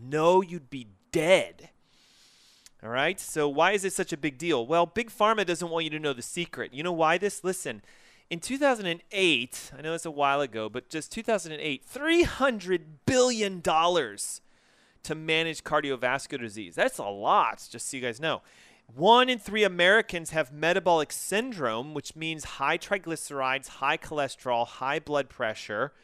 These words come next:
and it's the precursor to heart disease.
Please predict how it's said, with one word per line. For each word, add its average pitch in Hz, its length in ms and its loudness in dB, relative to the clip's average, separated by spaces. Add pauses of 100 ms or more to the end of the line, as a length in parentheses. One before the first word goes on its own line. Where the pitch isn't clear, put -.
(640)
and 160 120 0
it's 170 120 -2
the 175 100 -2
precursor 151 1000 0
to - 280 -8
heart 123 300 -2
disease. 113 540 -8